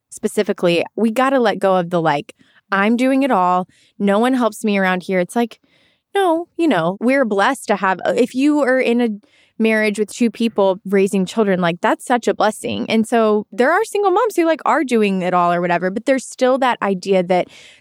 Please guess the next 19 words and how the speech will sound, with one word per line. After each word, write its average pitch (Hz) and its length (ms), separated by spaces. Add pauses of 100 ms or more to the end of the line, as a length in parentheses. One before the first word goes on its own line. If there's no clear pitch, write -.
God 214 320
has 190 300
a 202 60
bigger 185 280
plan. 180 360
God 214 220
is 294 140
also 277 320
going 196 360
to 196 200
care 202 280
for 214 120
your 220 160
children 190 520
more 196 300
than 180 220
you 170 160
can, 160 300
like, 180 240